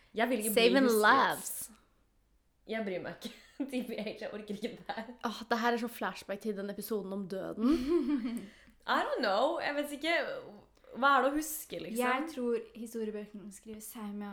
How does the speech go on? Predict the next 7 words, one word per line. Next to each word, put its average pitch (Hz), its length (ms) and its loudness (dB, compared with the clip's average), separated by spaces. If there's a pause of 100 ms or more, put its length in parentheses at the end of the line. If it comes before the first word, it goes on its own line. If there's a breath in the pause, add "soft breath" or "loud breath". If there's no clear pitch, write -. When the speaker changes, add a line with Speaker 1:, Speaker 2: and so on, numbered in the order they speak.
(100)
Speaker 3:
Shivashank-, 202 520 -10 (180)
nei, 208 140 -10 (100)
Samia 226 300 -8
Shankar. 440 1400 8
<laughs> - 920 -20
Samia 285 400 2
Shankar 226 520 -4